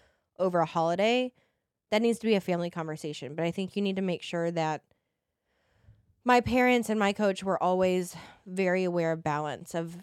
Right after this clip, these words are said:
making sure we balanced being a kid with being an athlete. And I would say the only kind of transferable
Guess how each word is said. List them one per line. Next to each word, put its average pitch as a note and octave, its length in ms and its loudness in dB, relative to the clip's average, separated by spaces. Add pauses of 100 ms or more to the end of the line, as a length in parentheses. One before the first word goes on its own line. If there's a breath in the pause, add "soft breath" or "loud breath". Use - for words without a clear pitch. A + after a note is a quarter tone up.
(160)
making F#3 440 0
sure F3+ 160 -4
we F3 120 -2
balanced E3+ 760 -4 (280)
being G3+ 440 2
a D#3+ 60 -6
kid F#3 460 0
with F3+ 260 -6
being E3+ 440 -4
an D#3 120 -8
athlete. D3+ 560 -8 (180)
And D#3+ 400 -2 (1160)
I F#3+ 80 4
would G3 140 4
say G#3 120 2
the F#3+ 160 0
only F#3+ 560 2 (200)
kind F3+ 380 -4
of F3+ 380 -2 (800)
transferable F#3+ 1300 4